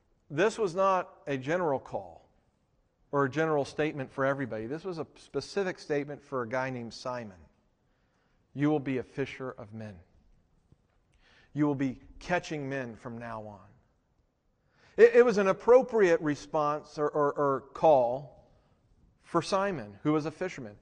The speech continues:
and for Andrew, his brother, and for James and John, who were also fishermen. And we see in Acts chapter two that this is really something that Simon does. He,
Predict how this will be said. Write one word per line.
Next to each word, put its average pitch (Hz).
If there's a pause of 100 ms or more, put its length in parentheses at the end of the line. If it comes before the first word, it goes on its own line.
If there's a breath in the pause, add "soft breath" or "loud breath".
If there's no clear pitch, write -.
(180 soft breath)
and 156
for 160
Andrew, 175
his 147
brother, 160
and 131
for 131 (340 soft breath)
James 160
and 139
John, 165
who 143
were 151
also 170
fishermen. 110 (1000 loud breath)
And 202
we 190
see 226
in 190
Acts 190
chapter 175
two 247
that 180 (180 loud breath)
this 226
is 170
really 180
something 180
that 170
Simon 180
does. 220
He, 160